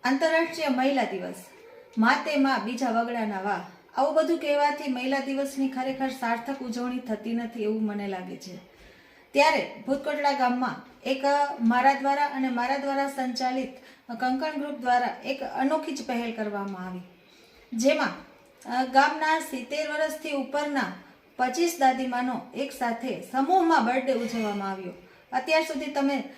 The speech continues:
સમૂહ લગ્ન જેવી ઘણી બધી બાબત, અ, સાંભળી હશે, પણ સમૂહ જન્મદિવસ ઉજવવાની આવી અનોખી ઘટના એ ભૂતકોટડા ગામમાં, અ, કાલે ઉજવાઈ ગઈ. ત્યારે બધા જ દાદીમાના,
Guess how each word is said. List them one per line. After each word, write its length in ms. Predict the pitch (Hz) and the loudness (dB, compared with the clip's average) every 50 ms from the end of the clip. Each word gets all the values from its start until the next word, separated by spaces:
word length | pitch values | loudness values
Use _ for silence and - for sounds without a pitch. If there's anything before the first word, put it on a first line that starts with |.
| - - - - | -20 -18 -12 -4
સમૂહ 320 | - 277 277 277 320 311 294 | 0 0 2 2 2 2 2
લગ્ન 440 | 294 294 285 277 277 285 269 254 226 | 4 2 2 2 2 0 0 0 2
જેવી 300 | 269 269 269 269 233 214 | 2 0 0 0 -2 -2
ઘણી 220 | - 233 269 285 | -2 0 0 2
બધી 280 | 269 277 277 277 294 269 | 4 2 2 2 0 2
બાબત, 440 | 247 262 262 254 277 262 - - | 2 2 4 4 2 -2 -2 -4
અ, 140 | - 247 247 | -8 -6 -6
સાંભળી 480 | 247 240 262 247 254 254 269 285 294 285 | -4 -2 -2 0 2 2 0 0 2 2
હશે, 360 | 269 254 - - 196 - - - - - - - - | 0 0 0 -2 -4 -6 -6 -10 -16 -20 -20 -8 -4
પણ 200 | 294 302 277 247 - - | 0 2 2 2 0 0
સમૂહ 380 | - 233 240 269 330 381 381 - | 0 0 2 4 4 4 2 2
જન્મદિવસ 640 | - 277 285 311 330 339 339 339 330 320 330 330 330 320 294 | 2 2 2 2 4 2 2 2 2 2 2 2 2 0 -4
ઉજવવાની 440 | 269 285 294 294 294 294 285 294 285 | -4 0 2 4 4 4 2 0 0
આવી 260 | 262 254 262 269 262 | -2 0 0 0 -2
અનોખી 380 | 262 254 254 269 269 - 285 254 | -2 -2 -2 -2 -2 -2 -4 -4
ઘટના 420 | 233 254 233 - 262 277 277 233 - - - - - - - - | -4 -4 -4 -2 -2 0 0 0 -2 -4 -8 -14 -18 -20 -18 -2
એ 280 | - 269 277 285 - - 233 - | 4 6 6 8 6 4 2 -2
ભૂતકોટડા 420 | 269 269 - 302 294 285 277 269 254 | -2 -4 -2 -2 -2 0 0 0 0
ગામમાં, 460 | 247 247 240 240 240 262 294 339 339 - - - - - - | 2 0 2 2 2 2 2 0 -2 -6 -12 -20 -18 -8 -4
અ, 180 | 240 240 247 | 0 0 0
કાલે 440 | 254 247 - 247 247 254 262 269 262 | 0 0 2 2 2 4 4 2 2
ઉજવાઈ 360 | - 247 226 240 226 208 196 | 0 -2 -2 0 0 0 0
ગઈ. 220 | 196 196 185 185 185 - - - - - - - - - - | -2 -4 -6 -6 -8 -10 -14 -18 -20 -20 -20 -20 -20 -20 -6
ત્યારે 540 | - 277 285 285 294 311 311 311 311 - - - | 2 4 6 6 8 6 6 6 4 2 0 0
બધા 320 | 247 254 - 285 311 330 | 0 2 6 6 6 6
જ 140 | 330 330 269 | 6 4 2
દાદીમાના, 760 | 277 285 285 277 285 277 269 262 262 262 277 277 247 - | 0 0 0 0 0 2 2 2 2 2 0 0 -2 -4